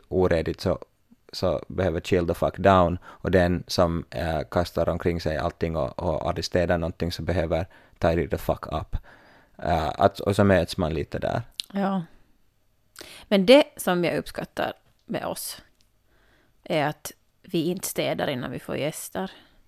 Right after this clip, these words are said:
Speaker 2: Alltså, <laughs> okej, det kanske lät fel. Nej, men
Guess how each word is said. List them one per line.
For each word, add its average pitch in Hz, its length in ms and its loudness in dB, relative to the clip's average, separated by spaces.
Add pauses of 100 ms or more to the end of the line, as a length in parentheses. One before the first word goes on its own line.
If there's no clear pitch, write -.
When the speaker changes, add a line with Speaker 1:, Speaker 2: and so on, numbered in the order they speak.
(720)
Speaker 2:
Alltså, 220 240 2
<laughs> - 40 10
okej, 294 240 10
det 214 100 12 (840)
kanske 233 220 12
lät 208 260 12
fel. 190 180 8 (300)
Nej, 262 80 6
men 240 180 6